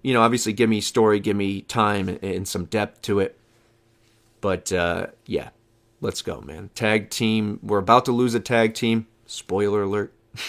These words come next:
Uh, but there, what Impact did here was make the cushion of falling a lot more important, or, or a lot easier, excuse me, a lot more important. I'm trying to read and think. My brain don't work that way.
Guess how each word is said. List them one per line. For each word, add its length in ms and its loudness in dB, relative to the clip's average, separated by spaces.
Uh, 420 0
but 380 -2
there, 360 2
what 280 -4
Impact 520 -2
did 180 4
here 200 4
was 200 0
make 260 -4
the 80 -6
cushion 460 -2
of 100 -8
falling 640 0
a 120 0
lot 260 2
more 160 -6
important, 400 -14
or, 100 2
or 240 4
a 60 4
lot 240 6
easier, 320 -2
excuse 280 -10
me, 220 -16
a 20 -20
lot 140 -20
more 80 -18
important. 380 -20
I'm 160 -20
trying 160 -16
to 80 -16
read 320 -12
and 140 -16
think. 500 2
My 60 -6
brain 260 2
don't 160 2
work 240 0
that 240 2
way. 240 0